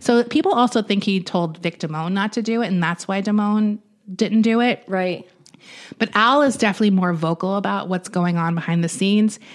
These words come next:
Speaker 1: Uh, so Frank Sinatra apparently threatens Martino, saying he will be barred from Vegas if he <laughs> takes the part.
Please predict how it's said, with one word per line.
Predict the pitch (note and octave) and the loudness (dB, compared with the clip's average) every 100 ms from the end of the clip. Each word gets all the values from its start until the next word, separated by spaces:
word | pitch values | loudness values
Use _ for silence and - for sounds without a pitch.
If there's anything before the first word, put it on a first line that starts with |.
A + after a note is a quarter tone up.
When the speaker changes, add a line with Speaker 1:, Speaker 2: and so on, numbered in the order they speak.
| - - - - | -20 -20 -8 0
Speaker 1:
Uh, | G3 F#3+ | 2 2
so | F3 C4 B3+ | 0 2 0
Frank | - C4+ C#4 | 0 -2 -2
Sinatra | E4 D4+ - _ - A#3+ | -4 -4 -6 _ -4 -2
apparently | G#3+ - A3 F#3+ G3 | -2 -2 -2 -2 -4
threatens | - G#3+ A3+ A3 | -2 -2 0 0
Martino, | G3+ G3 - F3+ F3 | 0 -2 -4 -2 -2
saying | - F3 | -4 -4
he | F3 A3 | 0 0
will | A#3+ | 0
be | G3+ | -2
barred | - F3 F3+ G3 | -2 -2 0 0
from | - G#3+ F#3 | 0 0 0
Vegas | F3 E3 D3+ E3+ - | -2 -4 -6 -6 -8
if | F#3+ | -4
he | A3 | -2
<laughs> | |
takes | - A3+ G#3+ G3+ - - A4+ B4+ - | -2 0 0 0 2 2 2 2 0
the | - G#4+ - G4 F#4+ - G#4+ G#4 G#4 - - - | 0 0 0 -6 -4 -4 -4 -2 -4 -6 -16 -10
part. | A#3 A3 | -4 -4